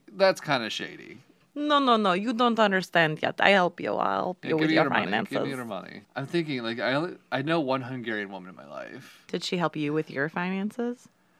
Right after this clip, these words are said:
Speaker 1: She did not, but she was very friendly and was kind of the neighborhood grandma.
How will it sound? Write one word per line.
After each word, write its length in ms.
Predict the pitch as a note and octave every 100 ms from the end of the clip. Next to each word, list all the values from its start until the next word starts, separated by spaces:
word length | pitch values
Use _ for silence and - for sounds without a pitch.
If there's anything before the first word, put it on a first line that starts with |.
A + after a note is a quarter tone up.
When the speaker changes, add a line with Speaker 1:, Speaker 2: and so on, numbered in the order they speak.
| _
Speaker 1:
She 300 | - - D3+
did 160 | D#3 D#3
not, 540 | B2+ G#2+ B2+ D#3+ -
but 160 | C3 B2+
she 180 | - C#3
was 140 | C3
very 320 | A#2 B2+ C3+
friendly 480 | B2+ A#2+ G#2+ G2 F#2+
and 180 | F#2 G2+
was 280 | G#2+ G#2 -
kind 180 | A2 G#2
of 60 |
the 80 | F#2+
neighborhood 360 | F#2 F#2 F#2 F2+
grandma. 520 | F#2 C2+ E2 C2 D#2+